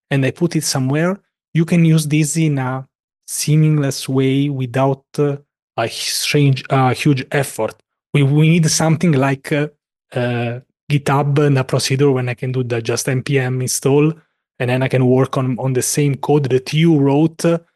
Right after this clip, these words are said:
without, uh, reading <laughs> documentation and other stuff. So this is the cool thing that I can,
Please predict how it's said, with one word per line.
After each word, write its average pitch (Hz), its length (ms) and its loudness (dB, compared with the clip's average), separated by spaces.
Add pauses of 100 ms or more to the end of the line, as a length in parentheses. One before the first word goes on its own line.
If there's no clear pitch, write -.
(280)
without, 143 480 -2
uh, 147 80 2
reading 147 560 0
<laughs> 151 80 0
documentation 127 800 -6
and 123 100 -10
other 113 160 -12
stuff. - 440 -6
So 120 260 -2 (340)
this 143 280 2
is 135 140 0
the 127 140 0
cool 139 300 2
thing 127 420 -4
that 113 300 -8
I 127 200 2
can, 135 300 -2